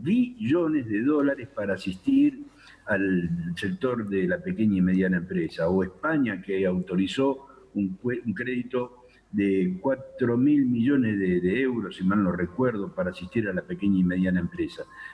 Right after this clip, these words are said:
Nosotros estamos también económicamente a nivel nacional luchando, por otro lado,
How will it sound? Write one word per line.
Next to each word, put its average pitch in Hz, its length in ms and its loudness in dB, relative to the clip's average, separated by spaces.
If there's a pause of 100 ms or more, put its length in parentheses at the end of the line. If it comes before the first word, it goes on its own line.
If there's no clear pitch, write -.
(100)
Nosotros 127 340 -2
estamos 117 240 0
también 123 380 2
económicamente 107 920 -2
a 78 40 -8
nivel 98 280 -2
nacional 113 500 -2 (400)
luchando, 104 540 -4
por 98 180 -2
otro 123 240 0
lado, 117 460 0